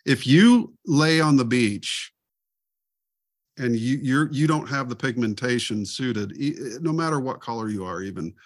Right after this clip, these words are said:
and you get too much sun, what do they call that? A sunburn, okay? If you wanna doubt radiation, just go lay in the sun for eight hours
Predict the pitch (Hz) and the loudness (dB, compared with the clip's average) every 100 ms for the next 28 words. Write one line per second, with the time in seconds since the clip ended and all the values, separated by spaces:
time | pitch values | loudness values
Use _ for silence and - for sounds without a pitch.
0 | - - _ _ _ 127 123 170 156 170 | -20 -20 _ _ _ 4 6 8 6 4
1 | - 165 160 139 131 - - 127 101 101 | 4 6 6 6 2 0 2 4 4 4
2 | 95 92 _ _ _ _ _ _ _ _ | 0 -6 _ _ _ _ _ _ _ _
3 | _ _ _ 120 135 147 143 - 127 117 | _ _ _ -2 2 4 2 0 -4 -4
4 | 87 65 - _ _ _ _ _ _ _ | -6 -10 -16 _ _ _ _ _ _ _
5 | _ _ - 120 - 139 135 127 107 110 | _ _ -12 -6 -2 2 6 6 6 4
6 | 101 87 78 - _ _ - 98 123 117 | 2 -2 -8 -14 _ _ -14 -8 -2 0
7 | 120 127 _ _ _ _ _ _ _ - | 0 -6 _ _ _ _ _ _ _ -6
8 | 120 135 190 202 180 151 156 139 151 151 | 2 6 8 8 6 4 2 2 2 2
9 | 135 135 151 - 151 143 - - 156 - | 2 2 0 0 -2 -2 -6 -8 -4 -4
10 | 180 170 151 156 147 127 - 127 127 123 | -2 0 2 4 4 2 0 0 -2 -2
11 | 117 110 107 104 104 104 104 101 - - | -4 -2 -2 -2 -4 -6 -8 -10 -12 -14